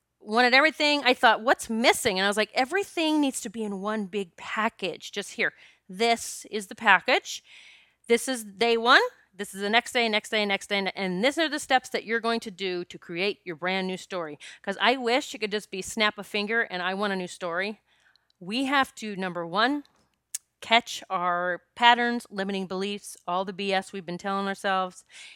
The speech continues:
And then we have to reprogram our brain. We have to reprogram ourselves to have a different belief system.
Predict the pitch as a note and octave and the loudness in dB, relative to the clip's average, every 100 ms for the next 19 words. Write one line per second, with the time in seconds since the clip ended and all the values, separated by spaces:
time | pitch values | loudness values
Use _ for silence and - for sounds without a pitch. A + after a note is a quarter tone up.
0 | - F#3 F#3+ F#3 G#3+ A#3+ B3 B3+ - G#3+ | -10 -4 -4 -4 -4 0 2 2 0 -8
1 | F#3+ A3 C4 - C#4 C#4 A3+ G3 E3+ G#3+ | -6 -4 -4 -6 -2 -2 0 -2 0 -2
2 | E4+ - _ _ _ _ _ _ _ A3+ | -4 -10 _ _ _ _ _ _ _ -4
3 | G#3+ G3 E3 D#3+ - _ _ _ - - | -4 -6 -6 -8 -16 _ _ _ -20 -20
4 | - B3+ D#4+ C4+ C4 - D#4+ C#4+ B3+ A3 | 0 0 0 -4 -6 0 2 4 2 2
5 | G#3 G3+ - F#3+ F3 E3+ - G#3 G#3 G3 | 0 -4 0 2 2 -2 -12 -4 -2 -2
6 | F3 C4+ E4+ E4 D#4+ D4+ G4 - G#3 - | -2 -2 -2 -4 -4 -4 -4 -4 -4 -4
7 | G3 | -6